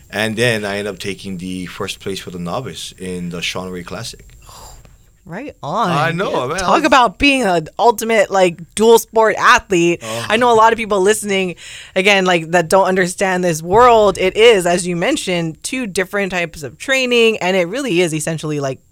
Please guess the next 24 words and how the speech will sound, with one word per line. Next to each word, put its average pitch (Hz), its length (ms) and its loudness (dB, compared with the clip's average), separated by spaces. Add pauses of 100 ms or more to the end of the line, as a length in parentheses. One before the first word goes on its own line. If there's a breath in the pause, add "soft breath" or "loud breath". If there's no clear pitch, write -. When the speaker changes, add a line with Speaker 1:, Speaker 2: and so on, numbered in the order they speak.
Speaker 2:
doing 156 200 -2
two 143 320 -6
different - 440 -10
sports - 680 -10
Speaker 1:
It 82 100 -14
is. - 180 -20
Speaker 2:
at - 140 -12
the 160 100 -4
end 151 120 -4
of 131 120 -10
the 131 80 -8
day. 127 320 -4
You 156 180 -4
know, 147 140 -4 (320 loud breath)
people 196 240 2
who 185 140 4
are 165 140 4
in 214 140 4
it 233 180 2
or 180 160 0 (200)
in 190 180 -2
the 196 100 0
fitness 185 520 -4
universe 185 560 0